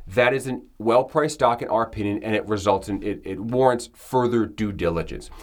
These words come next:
Let's take a look at Amazon. We're gonna go through the P and L, the income statement, cash flow. We're gonna look at historical numbers, and I'm gonna put some charts up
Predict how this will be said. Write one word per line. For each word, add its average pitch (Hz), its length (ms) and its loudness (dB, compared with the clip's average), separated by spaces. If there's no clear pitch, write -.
Let's 214 160 6
take 233 260 2
a 220 60 4
look 202 160 0
at - 120 -8
Amazon. 113 520 0
We're 143 80 0
gonna 156 120 4
go 131 300 4
through 143 200 -2
the 139 60 -4
P 131 260 -4
and 123 80 0
L, 120 220 6
the 95 140 -2
income 135 220 0
statement, 127 360 0
cash 120 300 0
flow. 120 160 2
We're 120 120 2
gonna 151 80 4
look 156 100 0
at 123 80 -2
historical 147 520 2
numbers, 139 220 -2
and - 300 -20
I'm 143 100 4
gonna 170 140 2
put 170 140 -6
some 147 120 -6
charts 151 420 0
up 117 260 0